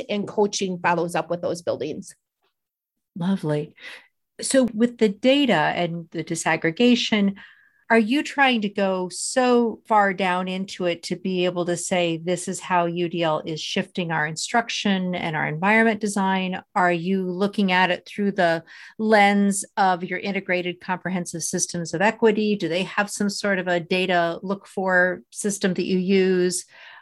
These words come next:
Speaker 2: I'm just curious to, to see how you're interpreting the data in alignment with the framework. How are you
Speaker 1: Mm-hmm.
Speaker 2: doing that?
Speaker 1: Mm-hmm.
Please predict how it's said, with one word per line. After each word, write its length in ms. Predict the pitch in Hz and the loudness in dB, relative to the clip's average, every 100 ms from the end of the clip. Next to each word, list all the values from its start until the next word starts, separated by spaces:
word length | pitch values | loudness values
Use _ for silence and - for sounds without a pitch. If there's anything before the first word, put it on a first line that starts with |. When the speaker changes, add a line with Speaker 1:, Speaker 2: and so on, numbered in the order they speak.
| - | -4
Speaker 2:
I'm 120 | 180 | -2
just 220 | 196 - | -2 -4
curious 540 | - 214 202 190 180 - | 2 4 6 4 0 0
to, 340 | 170 160 - - | 0 0 -4 -12
to 180 | - 170 | -6 -2
see 500 | - - 220 214 202 | 0 2 2 2 0
how 280 | - - 196 | -2 0 2
you're 240 | 202 190 175 | 4 2 0
interpreting 640 | 165 - 214 208 196 180 | -2 -6 -2 0 0 -2
the 80 | 170 | -2
data 540 | 180 180 170 165 165 _ - | 0 0 2 0 -2 _ 2
in 140 | 226 | 4
alignment 500 | 190 160 196 190 165 | 4 4 4 4 2
with 180 | 190 180 | -4 -4
the 80 | 208 | -6
framework. 680 | - 180 165 156 147 - - - | 0 0 0 -6 -10 -14 -10 -2
How 100 | 180 | 0
are 60 | |
you 160 | 202 170 | 2 0
Speaker 1:
Mm-hmm. 80 | 170 | -2
Speaker 2:
doing 140 | 156 | -4
that? 260 | - - - | -4 -4 -6
Speaker 1:
Mm-hmm. 440 | 185 175 185 190 | -10 -8 -6 -6